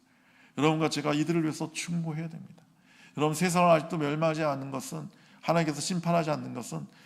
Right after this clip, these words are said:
바로 이 세상에 그래도 의인들이 있고 그 의인들이 저들의 죄를 용서해달라고 모세가 이스라엘 백성들이 범죄할 때마다 그 시내산에 올라가서 간절히 기도했을 때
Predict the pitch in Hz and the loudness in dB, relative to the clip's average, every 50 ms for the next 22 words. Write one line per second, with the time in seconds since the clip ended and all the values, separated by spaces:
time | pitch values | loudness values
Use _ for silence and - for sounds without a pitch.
0 | - - _ - - 175 180 175 175 170 170 180 170 170 180 175 180 170 151 156 | -20 -20 _ -2 0 2 2 2 2 0 -2 -2 -2 -2 -2 -2 -2 -2 -2 -2
1 | 165 156 170 160 156 180 190 208 202 185 170 170 165 156 - - - 139 131 - | -2 0 0 2 2 4 4 2 2 2 0 0 -2 -2 -4 -6 -10 -12 -12 -14
2 | - - - _ _ - 196 196 180 185 208 208 214 202 185 165 156 180 175 151 | -18 -20 -20 _ _ -2 0 2 2 4 4 4 2 2 0 0 -2 -2 -2 -4
3 | - - - 170 185 214 202 202 196 190 196 196 185 185 190 220 226 208 - 226 | -6 -6 -6 -4 -2 -2 -2 -2 -2 -4 -4 -2 -2 -2 -2 -2 -2 -2 -4 -4
4 | 214 202 196 180 165 165 156 160 139 - - - - - - _ - 139 175 208 | -4 -4 -4 -4 -4 -4 -6 -6 -8 -12 -16 -20 -20 -20 -18 _ -2 0 2 2
5 | 202 170 202 196 208 202 190 170 165 156 185 208 202 196 175 - 190 185 175 180 | 2 2 2 2 2 2 2 2 0 0 0 0 0 0 -2 -4 -4 -6 -4 -4
6 | 180 175 165 - 170 170 170 165 185 175 165 - - 175 160 160 160 165 165 165 | -4 -4 -2 0 0 0 0 0 0 -2 -2 -2 -4 -4 -2 -4 -4 -4 -6 -8
7 | 175 - - - - - _ _ - - - 220 214 208 202 190 175 - - - | -10 -12 -18 -20 -20 -20 _ _ -6 0 2 2 4 2 2 0 -4 -8 -16 -20
8 | - - - - - - - 185 190 190 170 175 185 175 165 160 165 165 160 143 | -20 -20 -18 -14 -10 -6 -2 0 0 0 0 2 2 2 2 2 2 2 0 -2
9 | 160 156 156 - - - 180 - - - - - 247 220 196 202 190 175 - - | -4 -6 -6 -8 -10 -10 -10 -8 -8 -8 -8 -4 -2 -2 0 0 -2 -2 -2 -2
10 | 175 196 185 180 156 135 - - - - - 170 151 | 0 0 0 0 -2 -4 -8 -14 -14 -8 -8 -8 -8